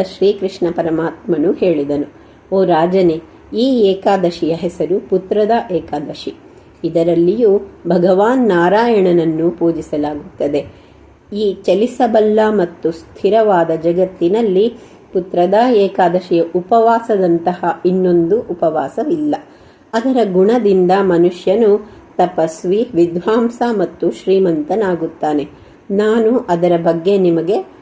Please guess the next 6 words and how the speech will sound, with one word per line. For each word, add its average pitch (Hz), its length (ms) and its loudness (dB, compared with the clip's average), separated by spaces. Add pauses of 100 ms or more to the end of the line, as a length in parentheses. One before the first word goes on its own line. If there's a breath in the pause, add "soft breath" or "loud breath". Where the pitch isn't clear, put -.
(160 loud breath)
ಒಂದು 190 260 2
ಕಥೆಯನ್ನು 220 720 2
ಹೇಳುತ್ತಿದ್ದೇನೆ, 170 1000 0 (480 loud breath)
ಆದ್ದರಿಂದ 165 600 0 (140)
ಎಚ್ಚರಿಕೆಯಿಂದ 175 840 0 (500)
ಆಲಿಸಿ." 156 800 -2